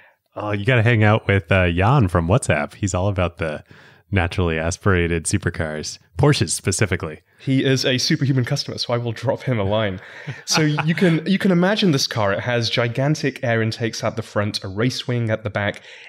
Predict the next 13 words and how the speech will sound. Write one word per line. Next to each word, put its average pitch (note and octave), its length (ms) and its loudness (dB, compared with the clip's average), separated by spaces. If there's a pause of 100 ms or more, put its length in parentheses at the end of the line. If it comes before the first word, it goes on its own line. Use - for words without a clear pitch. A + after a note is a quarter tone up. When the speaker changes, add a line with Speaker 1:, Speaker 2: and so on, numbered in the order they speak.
(120)
Speaker 2:
Everything D3 480 0
that G#2+ 200 -2
could D3+ 260 0
be C3 280 4
made B2 180 2
out A#2+ 180 -2
of B2+ 80 -4
carbon A#2 440 -2
was F#2+ 180 -4
made A#2 220 -2
out A#2 180 -4
of A#2 60 -8
carbon. A2+ 460 -2